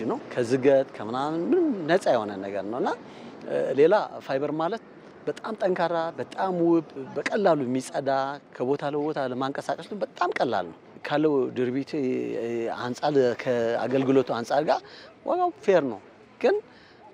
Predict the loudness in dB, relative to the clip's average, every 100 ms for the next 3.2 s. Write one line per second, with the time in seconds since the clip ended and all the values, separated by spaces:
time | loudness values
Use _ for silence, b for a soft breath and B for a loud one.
0 | -2 4 6 4 0 -6 -8 -4 0 2
1 | 0 0 -2 0 -2 -2 -4 -6 -6 -6
2 | -2 -2 0 -2 -2 -2 -2 -2 -4 -6
3 | -4 -4